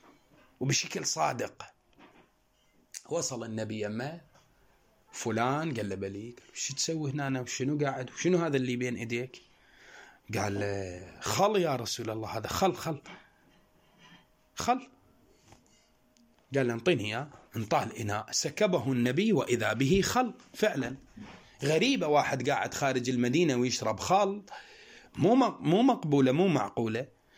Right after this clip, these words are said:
فالنبي لما انسكب شافه فعلًا خل، مو خمر.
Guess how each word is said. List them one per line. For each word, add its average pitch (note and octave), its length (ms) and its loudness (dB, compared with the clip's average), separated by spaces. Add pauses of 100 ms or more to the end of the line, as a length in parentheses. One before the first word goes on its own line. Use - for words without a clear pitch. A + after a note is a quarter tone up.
(160)
فالنبي G3+ 360 0
لما D#3 260 0
انسكب A#3+ 460 2
شافه F3 300 0
فعلًا A#3 340 2
خل، G3 360 -2
مو G3 100 6
خمر. D#3+ 400 -2